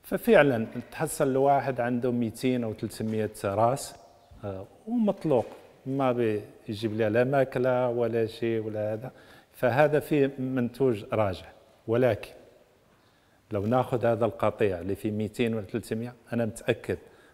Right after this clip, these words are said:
بأن فيه خمسين ولا سبعين ناقة من هاد-، هذا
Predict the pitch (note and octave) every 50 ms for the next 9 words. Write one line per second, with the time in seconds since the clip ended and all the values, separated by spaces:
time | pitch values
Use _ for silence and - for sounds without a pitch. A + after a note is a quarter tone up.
0 | _ _ A2 G#2+ A2 G#2+ A2 A2 G#2 - - A#2 G2+ - G#2+ G#2+ - - - B2
1 | A#2+ G#2+ G#2+ G#2 G#2 G2+ - - A2 G2+ G#2 G#2 G#2+ G#2+ G#2+ G#2 G#2 - _ _
2 | _ _ _ _ _ _ _ _ _ _ _ _ _ _ _ _ _ _ _ B2+
3 | A#2 G#2 G#2+ A2+ A2 G#2+ G#2+ G#2 G#2+ G#2+ G#2+ A2 G#2 F#2+ G#2 A2 G#2 A2 A2+ -
4 | - G2 G#2 A2 A2 A#2 D3